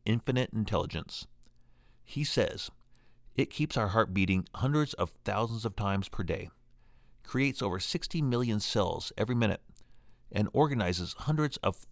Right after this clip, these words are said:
thousands of chemical reactions in one cell every second,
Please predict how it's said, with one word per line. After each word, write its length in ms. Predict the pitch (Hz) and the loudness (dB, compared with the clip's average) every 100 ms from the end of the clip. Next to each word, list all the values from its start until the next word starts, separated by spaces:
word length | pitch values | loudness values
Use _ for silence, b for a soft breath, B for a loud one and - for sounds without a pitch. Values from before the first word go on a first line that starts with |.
| - | -8
thousands 600 | 131 151 139 95 - - | -6 -2 0 0 -4 -4
of 160 | - - | -6 -2
chemical 300 | 135 139 139 | 0 0 0
reactions 640 | 127 87 90 95 76 - - b b - | 2 2 0 -4 -4 -6 -10 b b -2
in 240 | 123 113 117 | 0 2 4
one 200 | 175 139 | 4 2
cell 440 | - 143 85 78 - - | 2 2 2 -4 -14 -2
every 180 | 107 104 | 0 0
second, 320 | - 92 82 | 0 -2 -2